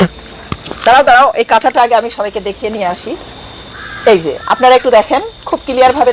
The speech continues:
দেখে নেন। এতে তো কোথাও কোনো কিছু নাই যে হয়তো বলতে পারেন যে কিছু একটা করা আছে বা না,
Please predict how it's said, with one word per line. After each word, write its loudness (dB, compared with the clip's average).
দেখে -4
নেন। -4
এতে 0
তো -14
কোথাও 0
কোনো 0
কিছু -6
নাই 6
যে 4
হয়তো -2
বলতে -2
পারেন 2
যে -4
কিছু -8
একটা -2
করা 4
আছে -4
বা 4
না, -4